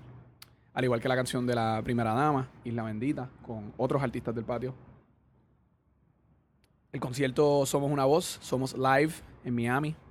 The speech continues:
Eh, y otros esfuerzos que se, se están haciendo, creo que merecen la atención de nosotros para nosotros en realidad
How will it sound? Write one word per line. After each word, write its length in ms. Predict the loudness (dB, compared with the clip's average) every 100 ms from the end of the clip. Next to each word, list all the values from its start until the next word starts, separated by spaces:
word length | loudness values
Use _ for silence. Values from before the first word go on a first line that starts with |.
| -20 _ _ _ _ _ -6
Eh, 520 | -4 -4 -6 -10 -14 -4
y 120 | 0
otros 200 | 2 4
esfuerzos 300 | 4 2 0
que 80 | -2
se, 160 | -2 -6 -2
se 240 | -2 -2
están 200 | -2 -2
haciendo, 380 | 2 2 2 0
creo 140 | 2
que 100 | 2
merecen 400 | 2 2 2 0
la 60 | 0
atención 320 | 0 -2 -2
de 60 | -2
nosotros 320 | -4 -4 -4
para 240 | -4 -4
nosotros 400 | -4 -4 -2 0
en 80 | 2
realidad 360 | 2 4 4